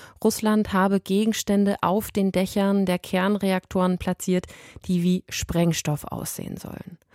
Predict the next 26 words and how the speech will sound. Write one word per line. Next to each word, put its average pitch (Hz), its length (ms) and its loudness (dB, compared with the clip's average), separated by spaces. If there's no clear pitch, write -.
Was 196 160 2
diese 277 240 4
Bedrohungslage 247 840 4
mit 220 200 2
einem 180 240 2
macht, 196 420 0
darüber 208 380 2
habe 196 160 2
ich - 100 -8
mit 196 220 2
Artem 180 480 2
gesprochen. 175 720 -2
Er 185 260 2
lebt 190 320 2
in 226 160 4
Saporischschja, 226 840 2
das - 180 -2
ist 214 140 0
ungefähr 208 460 2
fünfzig - 380 -2
Kilometer 190 560 2
von 190 280 0
dem 202 180 2
Atomkraftwerk 180 960 -4
entfernt. 151 680 -4
Artem, 202 420 4